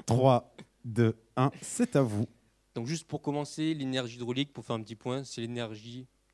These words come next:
Speaker 2: qui est utilisée avec la force de l'eau. Donc là,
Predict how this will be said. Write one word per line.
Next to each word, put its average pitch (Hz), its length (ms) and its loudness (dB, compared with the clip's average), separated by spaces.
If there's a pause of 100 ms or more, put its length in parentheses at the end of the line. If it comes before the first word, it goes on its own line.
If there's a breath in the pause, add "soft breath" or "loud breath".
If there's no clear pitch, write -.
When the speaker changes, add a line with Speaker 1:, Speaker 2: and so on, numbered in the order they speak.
Speaker 2:
qui 117 120 -10
est - 20 -6
utilisée 110 600 -8
avec 110 240 -8
la 107 100 -8
force 117 300 -10
de 113 80 -4
l'eau. 120 160 0 (1000)
Donc 107 220 -16
là, 113 200 -8